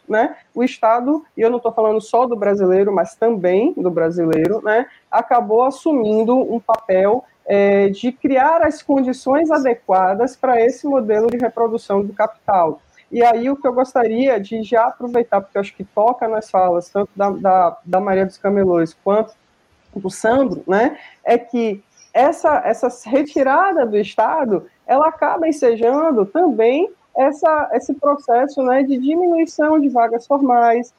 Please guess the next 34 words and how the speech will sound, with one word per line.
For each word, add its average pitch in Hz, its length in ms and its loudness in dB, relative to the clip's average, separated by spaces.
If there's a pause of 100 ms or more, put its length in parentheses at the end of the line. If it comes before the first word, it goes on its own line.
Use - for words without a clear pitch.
(160)
de 247 140 -2
precarização 277 920 0
das 220 180 0
vagas 202 420 0
formais. 226 720 0 (280)
E 277 80 0
aí, 294 280 2
Maria, 262 380 0
eu 240 80 2
gostaria 269 640 0
de 277 140 -4
chamar 254 260 0
a - 20 4
atenção 247 380 -2
do 269 80 -4
seguinte, 294 720 -2 (360)
que 311 300 0 (140)
falar 277 320 2
de 339 160 0
formalização 240 800 0
não 311 160 2
precisa 294 520 0
ser 277 180 -2
por 269 220 0
via 285 260 2
de 285 160 2
emprego, 247 720 2 (340)
né? 240 280 0 (180)
Então, 277 300 -2
você 285 280 -2
pode 311 520 0
ter, 262 300 0
sim, 302 640 0
registros 247 800 -2